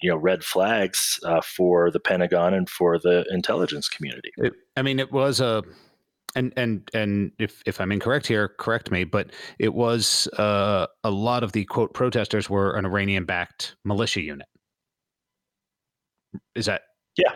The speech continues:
Speaker 1: that, that's, that's correct. It's a, it's
Speaker 2: Okay.
Speaker 1: a, uh, an Iraqi branch of Hezbollah.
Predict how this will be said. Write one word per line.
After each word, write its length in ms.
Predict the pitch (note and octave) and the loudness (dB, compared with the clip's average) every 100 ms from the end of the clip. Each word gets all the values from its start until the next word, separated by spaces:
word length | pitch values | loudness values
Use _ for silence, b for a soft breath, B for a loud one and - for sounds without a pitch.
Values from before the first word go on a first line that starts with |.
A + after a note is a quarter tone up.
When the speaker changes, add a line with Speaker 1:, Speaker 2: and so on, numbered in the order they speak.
| - | 0
Speaker 1:
that, 160 | B2+ - | -2 2
that's, 260 | A#2 A2 - - | 2 2 -2 0
that's 200 | G2 - | 0 2
correct. 400 | C3 D#2+ - E2+ | 0 0 -4 -10
It's 220 | - - | -6 -2
a, 140 | F2 - | -2 -2
it's 220 | F2 F#2 | -4 -2
Speaker 2:
Okay. 120 | E2+ D#2+ _ - | -2 -6 _ -6
Speaker 1:
a, 40 | F#3 | -4
uh, 80 | F3+ - G3 | -4 -4 0
an 60 | |
Iraqi 400 | F#2+ G#2 C#3 C#3+ | 2 2 0 -4
branch 340 | G2+ G#2 G#2 - | -2 0 0 0
of 120 | F2 | 0
Hezbollah. 580 | F#2 F2+ - D#2+ - | 0 0 -2 -4 -6